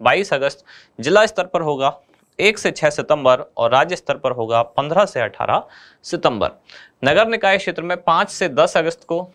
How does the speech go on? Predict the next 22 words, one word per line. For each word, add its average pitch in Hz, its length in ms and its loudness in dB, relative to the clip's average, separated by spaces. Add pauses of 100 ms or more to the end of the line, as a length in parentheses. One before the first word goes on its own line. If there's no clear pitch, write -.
(260)
होंगे, 156 240 -2
इसके 165 200 -2
बाद 147 200 2
जिला 143 240 2
स्तर 180 220 -4
पर 147 200 -2
एक 135 180 -6
से 135 100 -10
छः 160 200 -4
सितंबर 135 500 -2 (320)
और 135 160 4
राज्य 202 260 4
स-, - 100 -10 (280)
स्तर 139 260 -4
पर 156 140 0
पन्द्रह 139 380 -4
से 127 300 -6 (220)
अठारह 135 360 2
सितंबर 120 400 -6
तक 117 220 -6
इनका 110 240 -4
आयोजन 113 300 0